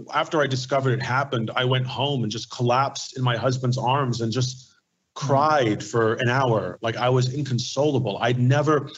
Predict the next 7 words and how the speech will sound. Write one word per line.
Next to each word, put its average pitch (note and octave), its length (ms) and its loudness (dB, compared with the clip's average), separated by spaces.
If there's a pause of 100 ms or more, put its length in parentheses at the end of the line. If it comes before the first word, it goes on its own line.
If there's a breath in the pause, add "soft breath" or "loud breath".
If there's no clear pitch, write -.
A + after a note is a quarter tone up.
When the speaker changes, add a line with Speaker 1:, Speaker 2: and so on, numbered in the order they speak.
(200 loud breath)
Speaker 1:
how, G3+ 400 0
I C#3+ 140 0
was C#3+ 180 0
so E3+ 200 -2
angry D#3+ 460 0
at A#2 160 -2
myself. D#3 680 -2